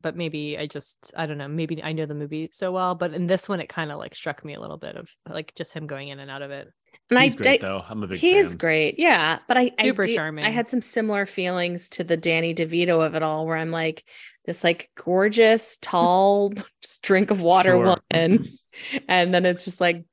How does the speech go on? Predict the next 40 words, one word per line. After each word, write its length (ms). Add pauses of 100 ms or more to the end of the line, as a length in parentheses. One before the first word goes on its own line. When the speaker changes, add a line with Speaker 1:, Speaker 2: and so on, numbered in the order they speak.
(120)
Speaker 2:
Bob 260
Hoskins. 840
And 140
I'm 120
like, 220
Speaker 1:
Yeah. 160 (540)
Speaker 2:
"Bob 260
Hoskins, 600
like, 280 (240)
good 220
for 140
you, 220
buddy." 580 (100)
You 160
know, 360
like, 380
not 200
to 100
say 220
he 120
doesn't 340
deserve 420
love, 640
but 340 (400)
I 120
just 220
wonder 300
if 100
he, 240
or 100
maybe 240
he 140
has 280
been 180
with 80
lots 260
of 140
women 260
like 180
Cher. 520